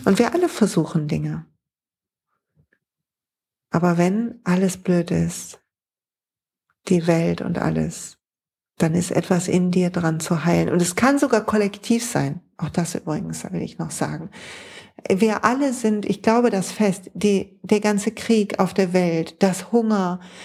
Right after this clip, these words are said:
der Hunger, der in der Welt ist, Flüchtlingslager, furchtbare Umstände, all das, was es gibt in der Welt, vom Schlachthaus über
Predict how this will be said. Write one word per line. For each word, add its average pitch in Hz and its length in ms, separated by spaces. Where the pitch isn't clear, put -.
der 175 180
Hunger, 214 320
der 170 400
in 175 160
der 175 160
Welt 165 280
ist, - 360
Flüchtlingslager, 185 1800
furchtbare 240 540
Umstände, 196 500
all 233 140
das, 196 480
was 202 340
es 190 160
gibt 180 240
in 175 160
der 170 180
Welt, 151 440
vom 214 320
Schlachthaus 208 920
über 180 680